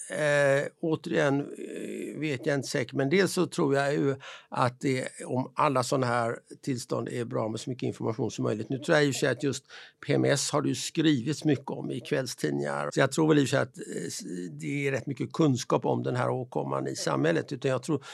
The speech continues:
snarare problemet ligger då att, i att de som tar upp det med sin doktor inte alltid bemöts med den förståelse som de, man hade hoppats. Det tror jag är det större problemet.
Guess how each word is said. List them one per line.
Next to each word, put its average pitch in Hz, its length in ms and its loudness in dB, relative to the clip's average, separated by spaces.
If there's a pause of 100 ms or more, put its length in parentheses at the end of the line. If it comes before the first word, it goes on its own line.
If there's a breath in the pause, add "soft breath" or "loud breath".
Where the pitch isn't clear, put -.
(180 loud breath)
snarare 147 520 8
problemet 123 500 2
ligger 117 240 0
då 113 220 0
att, - 360 -6
i 127 280 -4
att 117 180 -4
de 113 240 -2
som 113 300 -4 (380 loud breath)
tar 123 180 2
upp 147 240 4
det 143 80 4
med 120 160 2
sin 113 320 0
doktor 120 440 -4
inte 117 280 -4
alltid 120 500 -6
bemöts 120 640 -2
med 123 120 -2
den 113 180 -4
förståelse - 680 -8
som - 540 -10
de, 67 280 -10
man 127 160 -8
hade 117 140 -10
hoppats. - 540 -14
Det 135 100 -8
tror 127 160 -6
jag 117 40 -2
är 113 40 -8
det 117 60 -10
större 117 300 -6
problemet. 120 420 -14